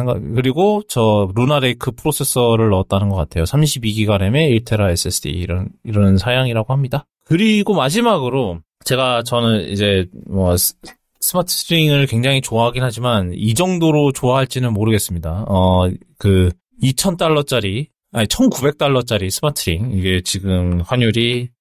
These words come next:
이백팔십만 원짜리 스마트 스트링인데요.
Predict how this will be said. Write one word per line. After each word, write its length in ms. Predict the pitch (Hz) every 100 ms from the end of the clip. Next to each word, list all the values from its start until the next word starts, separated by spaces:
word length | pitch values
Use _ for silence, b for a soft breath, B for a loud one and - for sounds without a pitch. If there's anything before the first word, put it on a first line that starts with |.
| _ 110
이백팔십만 960 | 131 147 175 - - 240 - 240 208
원짜리 580 | 175 147 127 120 110 107
스마트 260 | - 170 -
스트링인데요. 540 | 135 107 98 143